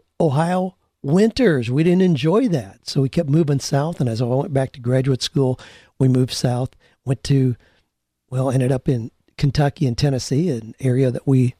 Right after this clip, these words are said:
live in today. But in the interim, we also went out to California for a few years. I mean, we've been all over the place. We've moved a lot of times. Now, has that meant that we just end up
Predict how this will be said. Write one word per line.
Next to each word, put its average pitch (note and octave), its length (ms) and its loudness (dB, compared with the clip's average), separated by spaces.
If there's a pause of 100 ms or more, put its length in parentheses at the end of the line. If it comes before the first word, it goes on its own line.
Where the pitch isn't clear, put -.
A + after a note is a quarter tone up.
(100)
live C#3 240 2
in C#3+ 300 0 (260)
today. E3 480 -2
But B2+ 100 -4
in C3+ 140 2
the C3+ 140 4
interim, D#3 360 0
we C3 140 -2
also C3+ 440 -4 (460)
went D3 200 2
out D3 140 0
to E3 60 -4
California D3+ 680 0
for F3+ 180 -2
a D#3 60 -2
few E3 200 2
years. E3 560 2
I - 360 -10
mean, A2 100 -2
we've D#3 220 0
been D#3+ 320 0 (100)
all D3+ 300 0
over C3+ 200 -2
the A#2+ 120 -2
place. B2+ 400 0
We've C3+ 220 2
moved C3 280 2
a B2+ 60 0
lot A#2+ 200 0
of A#2 120 -4
times. A2+ 480 -4 (680)
Now, D#3+ 220 4
has C#3 300 4
that F3 280 -2
meant G3 360 0
that B2+ 200 -6
we C#3+ 200 -2
just C3+ 340 -2
end C3 240 0
up A#2+ 320 -4